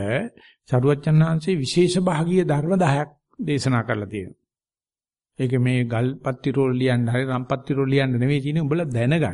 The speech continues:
ඕනේ. උඹලා ඒව රකින්න ඕනේ. එහෙම නැත්තම් ඔය දාන කුසලයෙන් ඕක සම්පාදනය කරලා නිවන් යන්න බෑ. එතකොට ඔක්කොමලා තෘෂ්ණීම් භූතෝ බලන් ඉන්නවා.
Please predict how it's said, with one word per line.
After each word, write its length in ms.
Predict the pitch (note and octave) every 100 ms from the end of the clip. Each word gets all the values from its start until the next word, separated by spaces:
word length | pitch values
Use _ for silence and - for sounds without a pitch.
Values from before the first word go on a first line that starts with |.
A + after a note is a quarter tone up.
| F2
ඕනේ. 180 | F2+ F#2
උඹලා 280 | B2 C3+
ඒව 100 | C3+ D#3
රකින්න 420 | A#2 A2 F3+ D#3+
ඕනේ. 300 | A2+ E2+ D#2+ _ _ _ _ _
එහෙම 160 | B2+ C3
නැත්තම් 420 | B2+ A#2+ - E3+ A3+ - _ _ -
ඔය 140 | B2 A#2+ B2 B2 E3 E3 _ _ _ _ -
දාන 260 | A2+ B2 C#3
කුසලයෙන් 460 | C3 C#3 C#3 D3 D#3+
ඕක 220 | C3+ C3+ D3 D3+
සම්පාදනය 560 | C3+ C3+ C3+ C3+ C3 C3+
කරලා 220 | C#3+ D3+
නිවන් 240 | D3 C3+
යන්න 180 | C3+ C#3
බෑ. 160 | D3+ - _ _ _ _ _ _ _ -
එතකොට 360 | C#3+ D#3+ F#3 F#3
ඔක්කොමලා 760 | D3+ - E3 E3 D3 C#3+ E3+ F#3 F3+ - D3 _ _ _
තෘෂ්ණීම් 640 | - D3+ F#3+ G3 - E3+ D#3+
භූතෝ 320 | D3 C#3+ D3+
බලන් 340 | C#3+ C3 B2 A2+
ඉන්නවා. 320 | G#2 G#2+ C3+